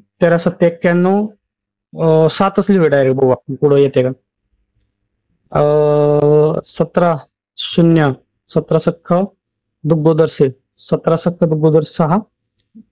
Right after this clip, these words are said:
अ, आठ उरले, शून्य, सतरा, पाच पंचेचाळीस, सतरा चोक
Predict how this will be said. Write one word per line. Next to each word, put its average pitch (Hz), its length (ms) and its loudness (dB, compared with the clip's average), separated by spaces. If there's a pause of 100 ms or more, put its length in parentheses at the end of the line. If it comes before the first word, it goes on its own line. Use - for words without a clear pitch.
अ, 147 40 -2
आठ 160 320 0
उरले, 170 280 2 (480)
शून्य, 175 440 4 (720)
सतरा, 165 500 0
पाच 165 260 -4
पंचेचाळीस, 160 460 -2
सतरा 165 260 -2
चोक 208 300 -4